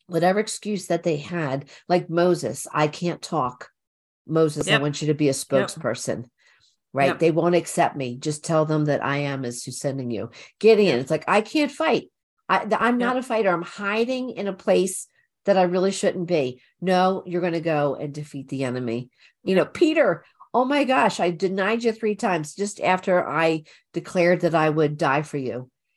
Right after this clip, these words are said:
Speaker 1: Like,
Speaker 2: Yep.
Speaker 1: ha-, these people, and the list goes on in Hebrews eleven, the list goes on. These are people that didn't know how the outcome was gonna turn out. They all felt like they had legitimate excuses. And yet,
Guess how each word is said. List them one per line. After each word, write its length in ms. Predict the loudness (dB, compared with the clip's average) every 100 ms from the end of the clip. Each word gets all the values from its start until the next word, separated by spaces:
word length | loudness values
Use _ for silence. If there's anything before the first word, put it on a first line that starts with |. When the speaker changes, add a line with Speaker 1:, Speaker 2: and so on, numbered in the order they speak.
| _ -2
Speaker 1:
Like, 100 | 0
Speaker 2:
Yep. 100 | -2
Speaker 1:
ha-, 140 | -2 2
these 240 | 2 2
people, 520 | 0 0 2 4 4
and 120 | 4
the 40 | 2 2
list 280 | 2 2
goes 180 | 0 -2
on 180 | -2 -4
in 140 | -4
Hebrews 360 | -4 -2 -2 -2
eleven, 480 | 0 0 0 -2 -6 -16 _ _
the 120 | 0 2
list 340 | 2 0 0
goes 180 | -2 -2
on. 240 | -4 -2
These 240 | -2 -2 -6
are 60 |
people 320 | -6 -6 -4
that 160 | -2 0
didn't 360 | -2 -2 -2 2
know 460 | 4 6 4 0 _ _ _ _
how 240 | -2 0 4
the 140 | 4
outcome 300 | 2 0 -6
was 120 | -6
gonna 180 | -4 -4
turn 280 | -2 0 2
out. 180 | 2 2
They 140 | 0
all 240 | 4 2
felt 200 | 2 -2
like 200 | -2 -4
they 80 | -4
had 260 | -2 -2 -4 _ _
legitimate 720 | -2 -2 0 2 4 4 2
excuses. 800 | 0 -4 -8 -8 -6 -4 -4 -6 -14 _ _ _ _ 0
And 280 | 2 2 0
yet, 640 | 2 4 2 -2 -10